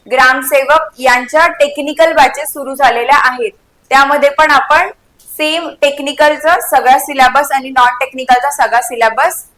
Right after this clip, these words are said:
आपण कव्हर करतो. तर तुम्हाला जर बॅच लावायची असेल तर एट झिरो वन झिरो फोर फाईव्ह डबल सेव्हन सिक्स झिरो या नंबरवर तुम्हाला कॉल किंवा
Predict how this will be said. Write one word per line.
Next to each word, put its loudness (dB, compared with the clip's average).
आपण 2
कव्हर 4
करतो. 0
तर -2
तुम्हाला 2
जर 0
बॅच 2
लावायची 2
असेल 2
तर 4
एट 0
झिरो 0
वन 4
झिरो 0
फोर 4
फाईव्ह 2
डबल 2
सेव्हन -4
सिक्स -10
झिरो -2
या 0
नंबरवर -2
तुम्हाला -2
कॉल 4
किंवा 2